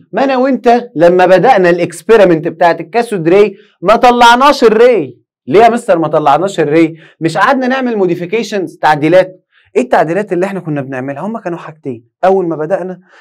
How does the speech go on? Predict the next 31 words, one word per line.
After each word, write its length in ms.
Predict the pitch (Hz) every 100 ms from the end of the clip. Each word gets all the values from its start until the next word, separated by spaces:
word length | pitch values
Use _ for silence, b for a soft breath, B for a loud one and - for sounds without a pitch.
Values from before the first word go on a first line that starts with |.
| b
لقينا 320 | 120 143 196 170
يا 40 |
مستر 380 | 190 202 185 - _ -
الالكترونز 680 | 147 160 180 - 139 135 131 127
او 100 | 135
الكاثود 440 | 123 180 175 151
راي، 120 | 165
ما 100 | 139
هي 40 | -
الكاثود 420 | - 208 202 147
لما 200 | 147 165
اقول 140 | 254
لك 200 | 233 - _
كاثود 380 | - 208 233 175
رايز 400 | 202 240 262 240 b b b 156
او 60 |
اقول 220 | 175 220
لك 160 | 226 180
الكترونز 460 | 214 226 220 196 156
نفس 240 | 185 185
المعنى. 440 | 156 156 135 107 b b -
لما 160 | 139 170
اقول 120 | 214
لك 120 | 208
الكاثود 400 | 180 226 233 190
راي 140 | 202 214
ما 100 | 190
طلعش 340 | 196 220 214
من 140 | 170
الانود 380 | 160 165 214 185
للكاثود، 440 | 175 202 233 247